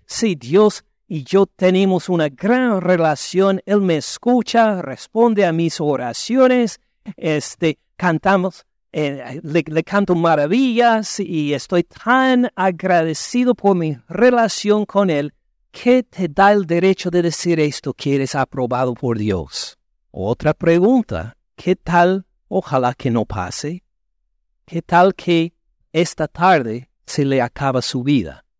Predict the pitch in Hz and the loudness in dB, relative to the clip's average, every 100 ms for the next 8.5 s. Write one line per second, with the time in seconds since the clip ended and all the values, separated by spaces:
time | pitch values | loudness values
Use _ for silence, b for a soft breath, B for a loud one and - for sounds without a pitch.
0 | _ _ _ - - 120 139 147 131 131 | _ _ _ -8 -4 0 0 -2 -4 -4
1 | - 151 160 156 156 156 170 214 - - | -6 0 0 0 0 -2 0 -2 -2 -10
2 | - _ _ _ _ _ _ - - 156 | -20 _ _ _ _ _ _ -12 -2 0
3 | 139 - 208 240 180 220 202 - 92 78 | -2 0 2 2 2 0 0 -4 -12 -16
4 | _ 143 135 - - _ _ _ - 143 | _ -4 -4 -6 -14 _ _ _ -10 -8
5 | - 185 190 180 190 - - 104 151 _ | -4 2 2 2 -2 -6 -6 -8 -12 _
6 | _ _ - 175 185 196 - 151 - - | _ _ -6 0 2 2 0 -6 -8 -8
7 | 113 139 147 _ _ _ _ _ _ - | -6 -8 -10 _ _ _ _ _ _ 0
8 | 151 131 151 143 139 | 0 2 2 2 0